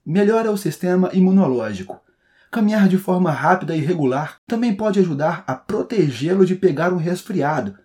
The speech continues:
gripe ou outras doenças relacionadas ao sistema imunológico. Isso porque exercícios físicos, como a caminhada,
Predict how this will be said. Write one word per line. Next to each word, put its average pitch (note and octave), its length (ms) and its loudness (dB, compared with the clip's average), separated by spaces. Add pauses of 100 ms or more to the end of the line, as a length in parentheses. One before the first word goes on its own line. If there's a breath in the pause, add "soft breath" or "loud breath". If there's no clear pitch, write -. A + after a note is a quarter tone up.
(200)
gripe F#3+ 500 -2
ou C3 140 2
outras G3 400 2
doenças F3+ 460 -2
relacionadas D3 840 -4 (260 soft breath)
ao G2+ 140 -8
sistema E3+ 500 -6
imunológico. C3+ 880 -4 (340 soft breath)
Isso G3+ 260 -4
porque G3+ 320 0
exercícios F3+ 680 -2
físicos, F3+ 480 -4
como D#3+ 280 -6
a C3+ 60 -4
caminhada, F3 600 -2